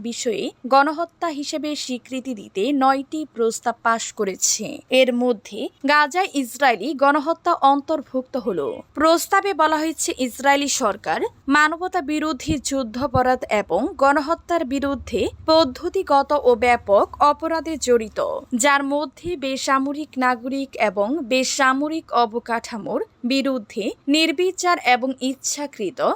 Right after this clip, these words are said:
আক্রমণ অন্তর্ভুক্ত। জাতিসংঘে গৃহীত গণহত্যা সংঘটিত অপরাধমূলক কর্মকাণ্ডের মধ্যে রয়েছে সম্প্রদায়ের সদস্যদের হত্যা করা,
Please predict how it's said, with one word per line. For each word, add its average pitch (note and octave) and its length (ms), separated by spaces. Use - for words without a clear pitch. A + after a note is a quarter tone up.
আক্রমণ F4 540
অন্তর্ভুক্ত। C#4 760
জাতিসংঘে F#4+ 720
গৃহীত D4 480
গণহত্যা C#4 640
সংঘটিত B3+ 640
অপরাধমূলক B3+ 920
কর্মকাণ্ডের D4+ 880
মধ্যে B3 440
রয়েছে G3+ 480
সম্প্রদায়ের D4 800
সদস্যদের F4 760
হত্যা C#4+ 400
করা, F#3 300